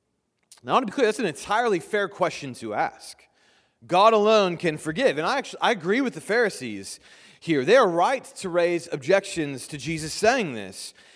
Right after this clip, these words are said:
And, and that's true for a lot of reasons, but I, I wanna name two this morning. The first being that God alone can forgive because God alone could deal with the corruption of sin. And here's what I, what I mean. When I, when I sin,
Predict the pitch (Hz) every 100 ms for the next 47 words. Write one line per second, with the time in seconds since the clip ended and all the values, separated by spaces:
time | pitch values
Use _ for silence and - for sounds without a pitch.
0 | - _ - 175 175 185 202 - 269 196
1 | 185 202 185 208 175 151 131 170 185 170
2 | 190 180 160 127 - - 240 185 143 -
3 | 160 208 123 113 117 - 226 247 147 143
4 | 131 135 147 127 185 226 233 180 196 196
5 | - 165 147 143 202 208 120 135 - -
6 | - - 175 202 143 214 262 247 233 196
7 | 156 196 180 - - - 165 185 214 -
8 | 147 104 95 123 110 95 82 - - -
9 | 101 73 57 _ _ _ _ _ _ _
10 | _ _ _ _ _ - _ _ _ 147
11 | 147 175 214 254 262 226 170 151 151 170
12 | 160 165 127 139 240 294 - 165 196 285
13 | - - 226 165 127 147